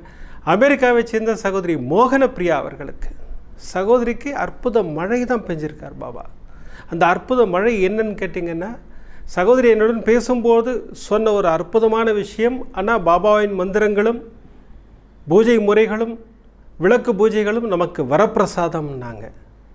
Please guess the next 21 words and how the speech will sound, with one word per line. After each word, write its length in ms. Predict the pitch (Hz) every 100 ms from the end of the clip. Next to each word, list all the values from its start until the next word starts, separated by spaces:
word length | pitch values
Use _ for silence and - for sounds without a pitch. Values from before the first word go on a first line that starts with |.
| -
அப்போது 480 | - - 196 180 220 269 - - - -
பாபா 280 | 147 175 165
அற்புத 400 | 151 - 170 156
மழை 360 | 143 160 170 - - - -
பொழிந்திருக்கிறாருங்கிறது 1120 | 170 160 160 - 151 151 143 151 151 135 143 147
தெளிவா 420 | 156 208 226 196 170
புரியுது. 380 | 160 135 123 131 - - - - - - -
அந்த 200 | - 143
அற்புதங்களை 540 | 135 147 175 160 160 156
நம்ம 240 | 139 131 113 - 135
பிரமாதமா 460 | 147 165 175 180
தரிசனம் 400 | 156 139 - 147
பண்ண 180 | 123 127 123
போறோம். 240 | 127 - - - - - -
அடுத்து 720 | 160 202 262 262 220 294 302 - -
சென்னையை 480 | - 196 240 285 285
சேர்ந்த 300 | 233 220 262
சகோதரி 600 | 247 220 220 196 151 - - 127
திவ்யா 380 | 180 220 294 277
விஜயகுமார் 600 | 214 202 202 165 135 -
அவர்கள். 380 | - - - -